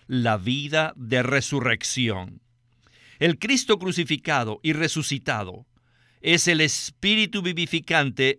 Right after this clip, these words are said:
en nuestra vida cotidiana. Cada vez que aplicamos la cruz de Cristo a nuestro ser,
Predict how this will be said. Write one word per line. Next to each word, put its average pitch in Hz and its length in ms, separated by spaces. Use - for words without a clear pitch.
en 139 120
nuestra 135 380
vida 120 320
cotidiana. 127 880
Cada 151 380
vez - 480
que 151 160
aplicamos 175 680
la 160 180
cruz 185 340
de 165 160
Cristo 170 500
a 135 60
nuestro 131 420
ser, 233 380